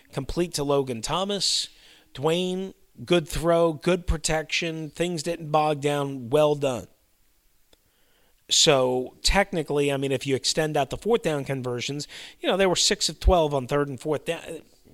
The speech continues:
Take that. That's great. Fifty percent. So that's a positive.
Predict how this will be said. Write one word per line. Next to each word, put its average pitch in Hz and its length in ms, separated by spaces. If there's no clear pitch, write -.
Take 214 200
that. - 200
That's 120 220
great. 180 340
Fifty 160 300
percent. 139 420
So - 140
that's 180 220
a 185 140
positive. 131 880